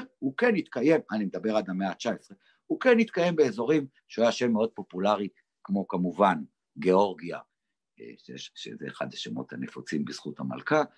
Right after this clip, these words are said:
אה, והאזורים האלה, משם זה נכנס לעמים הסלאבים, אז יהודים בהשפעת הסביבה. אנחנו רואים עוד מקום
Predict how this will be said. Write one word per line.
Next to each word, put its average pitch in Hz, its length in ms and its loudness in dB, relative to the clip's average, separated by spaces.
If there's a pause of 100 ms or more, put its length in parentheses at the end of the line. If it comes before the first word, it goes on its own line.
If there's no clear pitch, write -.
(400)
אה, 85 60 -2 (420)
והאזורים 87 640 6
האלה, 180 280 6
משם 131 300 4
זה 101 120 -2
נכנס 98 400 -2
לעמים 113 280 -2
הסלאבים, 240 400 -2 (340)
אז 139 160 0
יהודים 160 340 4
בהשפעת 127 520 2
הסביבה. 90 520 -4 (960)
אנחנו 120 380 4
רואים 208 220 4
עוד 240 200 4
מקום 214 460 4